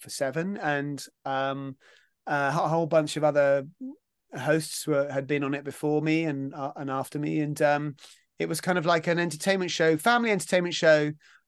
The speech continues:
um, as, as sort of like an alternative to just rolling nonstop news on the other channels, uh, or sort of like Good Morning America style programming in the U K. Um, and this was, this was basically, um,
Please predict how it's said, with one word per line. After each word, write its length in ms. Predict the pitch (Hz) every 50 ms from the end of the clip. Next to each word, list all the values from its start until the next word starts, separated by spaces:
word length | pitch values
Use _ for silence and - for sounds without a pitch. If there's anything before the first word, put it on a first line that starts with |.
| _ _
um, 560 | 143 139 135 135 135 135 135 135 135 135 139 -
as, 180 | 180 147 139
as 160 | 196 247 170
sort 140 | - 196 185
of 40 | 180
like 140 | 175 160 156
an 80 | 170
alternative 540 | 160 151 151 - 180 160 147 143 - 147 131
to 80 | 131 135
just 180 | 139 139 110
rolling 560 | 135 147 143 139 135 135 135 127 131 131 131 - - -
nonstop 440 | 143 135 131 127 - - 143 131
news 360 | 135 135 135 135 131 131 123 131
on 120 | 131 131
the 80 | 131 127
other 140 | 127 131
channels, 440 | 127 - 156 139 131 127 127 117 - _ _ - - - _ _ _
uh, 240 | 131 131 131 127 -
or 300 | - 139 139 135 131 123
sort 160 | - 156 139
of 80 | 131 139
like 320 | 131 127 131 135 - - _
Good 160 | - 160 143 151
Morning 320 | 156 143 139 143 139 135
America 360 | 135 139 135 135 131 - -
style 380 | - - - 143 131 135 131 123
programming 540 | - - 135 131 127 135 123 131 127 123 127
in 120 | 123 127
the 80 | 127 127
U 140 | 131 127
K. 280 | 123 - 127 131 - - _ - - - - _ _ -
Um, 300 | 156 147 151 151 151 -
and 160 | 180 160 170
this 160 | 185 170 -
was, 220 | - 170 151 - -
this 260 | - 175 175 160 -
was 160 | 180 160 143
basically, 760 | 127 135 156 147 147 135 - 143 - 147 147 143 139 135 131 - _ _ _ _ _ _ _ _ _
um, 500 | 143 139 131 131 131 131 131 131 131 -